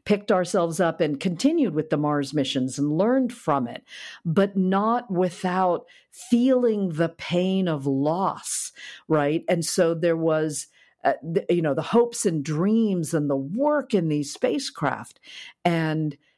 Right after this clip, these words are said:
and then you, you, you start again.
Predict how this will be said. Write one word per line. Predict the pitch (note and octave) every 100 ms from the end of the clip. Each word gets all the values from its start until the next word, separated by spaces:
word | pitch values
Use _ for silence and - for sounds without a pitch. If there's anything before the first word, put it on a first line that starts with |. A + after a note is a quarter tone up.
| -
and | F#3 F#3
then | E3+ E3 G#3+ A#3+
you, | G3+ F#3 F3+ F3+ -
you, | F3 F#3 F#3+ G3+
you | G#3 F#3
start | F#3+ - F#3 F3
again. | A3 G#3 A3+ C#4 - -